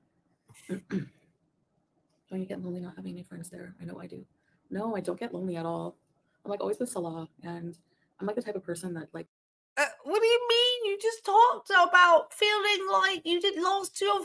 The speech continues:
Speaker 2: friends and stuff, like, two videos ago. And now you're talking about Salah being here again.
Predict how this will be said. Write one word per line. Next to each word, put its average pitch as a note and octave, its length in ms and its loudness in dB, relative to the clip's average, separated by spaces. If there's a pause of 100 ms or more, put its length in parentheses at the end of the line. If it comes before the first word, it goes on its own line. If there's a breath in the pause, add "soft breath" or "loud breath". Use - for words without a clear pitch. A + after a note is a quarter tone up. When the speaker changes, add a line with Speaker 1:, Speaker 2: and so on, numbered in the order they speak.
Speaker 2:
friends G#4+ 600 8
and C#4 200 2
stuff, D4+ 380 6
like, D#4 320 8
two G#4+ 380 6
videos A4 580 4
ago. A3+ 580 4 (1160)
And E4+ 100 10
now G4 140 10
you're G#4+ 160 4
talking G4 260 0
about G4+ 240 4
Salah G#4 560 4
being F4+ 260 2
here A#3+ 280 2
again. F3 560 2